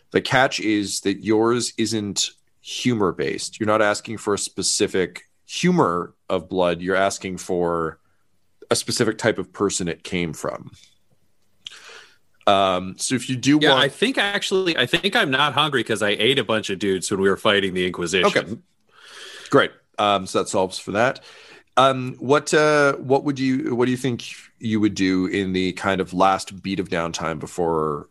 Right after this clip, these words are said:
Speaker 1: being summoned to the Prince? You've heard a bunch of speeches. You've kind of seen, seen some things.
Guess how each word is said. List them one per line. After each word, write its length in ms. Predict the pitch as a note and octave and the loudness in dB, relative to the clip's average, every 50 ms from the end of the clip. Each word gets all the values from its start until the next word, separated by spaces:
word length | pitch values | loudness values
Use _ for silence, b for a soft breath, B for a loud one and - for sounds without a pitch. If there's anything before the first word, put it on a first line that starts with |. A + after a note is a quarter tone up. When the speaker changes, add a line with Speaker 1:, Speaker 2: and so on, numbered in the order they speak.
| _ - A#2+ | _ -10 -4
Speaker 1:
being 340 | - F2 D#2+ E2 E2 E2 | -4 -2 -2 -4 -6 -6
summoned 440 | D#2+ - - G2 D#2+ E2 E2 E2 D2+ - - - - | -6 -4 -2 -2 -2 -4 -6 -6 -8 -8 -10 -8 -6
to 80 | - | -4
the 80 | A2 - | -4 -4
Prince? 240 | - - D2+ - - | -2 -4 -4 -4 -4
You've 120 | G2+ - | -4 0
heard 160 | - C3 C#3 | 2 2 2
a 40 | C#3 | 2
bunch 160 | C3+ D3 C3+ | 0 -2 -2
of 80 | - C3 | -4 -6
speeches. 500 | - - A2+ G2+ - - G#2+ G#2 F#2+ G2 | -6 -6 -6 -6 -2 -2 -2 -2 -2 -4
You've 140 | F#2+ D#2 - | -8 -10 -8
kind 220 | - G#2+ G2+ G2+ | -6 -4 -2 -2
of 120 | G2+ F2+ - | -2 -2 -4
seen, 540 | - - - - A#2 G#2 G#2 G2 G2 - | -6 -6 -4 -2 -2 -4 -4 -4 -6 -6
seen 240 | - - - A2 G2+ | -4 -4 -4 -2 -2
some 160 | F#2 - G2 | -2 -4 -4
things. 540 | F2 - F#2 F2 E2+ E2+ E2+ E2 D#2+ - - | -2 -2 -2 -2 -2 -4 -6 -6 -6 -8 -8